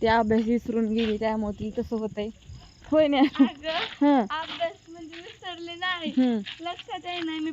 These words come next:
Speaker 2: पाठांतर तेवढं केलं.
Speaker 1: आणि हो की, ही कसं मागं हिंडते बघितलं का? हो. अरे, तुला भाकरी टाकायच्या, दम धीरला का, हाय का नाही? तुम्ही तर
Speaker 2: ती
Speaker 1: का नाही?
Speaker 2: बहुतेक
Speaker 1: छात आहे.
Speaker 2: मम्मी.
Speaker 1: बाकीची कुठे गेली?
Speaker 2: हं.
Speaker 1: तू आला की लगेच सगळे येतात, माझ्यात मागे हिंडतात. मी हिंडते म्हणून तू
Speaker 2: बहुतेक
Speaker 1: हिंडते.
Speaker 2: साधने होते
Speaker 1: हं.
Speaker 2: ना,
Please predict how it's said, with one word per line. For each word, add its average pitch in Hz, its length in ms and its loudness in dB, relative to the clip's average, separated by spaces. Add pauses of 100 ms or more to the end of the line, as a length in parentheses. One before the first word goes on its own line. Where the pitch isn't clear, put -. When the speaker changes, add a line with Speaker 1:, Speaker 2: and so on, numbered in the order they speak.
Speaker 2:
पाठांतर 339 540 -6
तेवढं 302 340 -10
केलं. 320 280 -4
Speaker 1:
आणि 262 160 8
हो 330 180 10
की, 330 220 6
ही 277 160 -2
कसं 320 260 2
मागं 311 280 4
हिंडते 269 340 4
बघितलं 269 340 0
का? 208 100 0
हो. 240 100 2 (460)
अरे, 277 200 2
तुला 381 280 8
भाकरी 370 300 4
टाकायच्या, 262 460 2
दम 349 320 8
धीरला 330 320 8
का, 311 140 2
हाय 359 180 4
का 320 140 2
नाही? 311 240 2
तुम्ही 302 220 2
तर 285 140 2
Speaker 2:
ती 294 60 -4
Speaker 1:
का 302 80 4
नाही? 285 140 6
Speaker 2:
बहुतेक 330 320 -6
Speaker 1:
छात 339 280 8
आहे. 277 100 2 (120)
Speaker 2:
मम्मी. 320 320 -8
Speaker 1:
बाकीची 349 400 6
कुठे 370 240 2
गेली? 277 260 4 (360)
Speaker 2:
हं. 269 120 -14 (160)
Speaker 1:
तू 339 80 6
आला 359 280 12
की 349 140 2
लगेच 359 240 4
सगळे 370 240 4
येतात, 311 240 2
माझ्यात 320 300 4
मागे 302 240 4
हिंडतात. 277 240 2
मी 311 160 2
हिंडते 330 320 6
म्हणून 320 180 4
तू 370 80 2
Speaker 2:
बहुतेक 339 240 6
Speaker 1:
हिंडते. 247 200 6
Speaker 2:
साधने 359 320 2
होते 403 160 2
Speaker 1:
हं. 262 120 6
Speaker 2:
ना, 311 180 -2